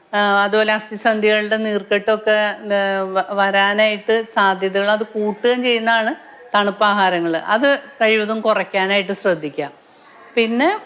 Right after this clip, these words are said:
കുഴമ്പ് പുരട്ടി കുളിക്കുക. മഹാനാരായണ തൈലം, കാർപ്പാസസ്ത്യാദി കുഴമ്പ്, കൊട്ടൻ ചുക്കാദി കുഴമ്പ്, ഇതൊക്കെ മഹാനാരായണം, കാർപ്പാസസ്ത്യാദിയൊക്കെ ഒരു പോ-, ബൃംഘണമായിട്ടുള്ള അല്ലെങ്കിൽ പോഷണമായിട്ടുള്ള, അതേസമയം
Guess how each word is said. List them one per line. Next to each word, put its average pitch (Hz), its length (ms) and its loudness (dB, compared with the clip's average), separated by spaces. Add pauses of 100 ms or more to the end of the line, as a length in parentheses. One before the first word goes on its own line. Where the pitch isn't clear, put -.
(220)
കുഴമ്പ് 214 400 2
പുരട്ടി 208 300 -2
കുളിക്കുക. 180 540 -4 (440)
മഹാനാരായണ 208 800 2
തൈലം, 196 520 -4 (160)
കാർപ്പാസസ്ത്യാദി 196 1000 0
കുഴമ്പ്, 185 600 -2 (120)
കൊട്ടൻ 190 340 -2
ചുക്കാദി 190 420 0
കുഴമ്പ്, 190 300 -2
ഇതൊക്കെ 240 280 0 (420)
മഹാനാരായണം, 240 720 2
കാർപ്പാസസ്ത്യാദിയൊക്കെ 240 1040 0
ഒരു 254 320 0
പോ-, 220 280 0
ബൃംഘണമായിട്ടുള്ള 226 960 0
അല്ലെങ്കിൽ 190 260 -4
പോഷണമായിട്ടുള്ള, 233 840 0
അതേസമയം 247 760 0